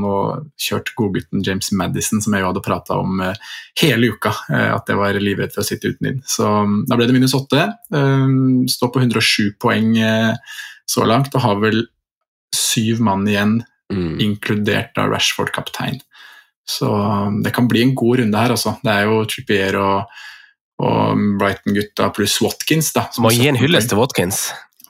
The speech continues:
Speaker 1: Ja, fy fader, sytten poeng der. Han,
Speaker 3: Mm.
Speaker 1: eh, han drar lasset mitt, så, um, så det ser godt ut, altså.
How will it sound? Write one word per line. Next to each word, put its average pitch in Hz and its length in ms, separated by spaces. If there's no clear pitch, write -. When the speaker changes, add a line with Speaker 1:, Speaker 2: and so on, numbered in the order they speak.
Speaker 1:
Ja, 110 120
fy - 160
fader, 104 300
sytten 98 340
poeng 95 220
der. 104 160
Han, 101 240
Speaker 3:
Mm. 101 80
Speaker 1:
eh, 104 240
han 104 100
drar 101 180
lasset 101 220
mitt, 104 180
så, - 200
um, - 340
så - 100
det 165 80
ser 170 140
godt 139 200
ut, 147 80
altså. 123 220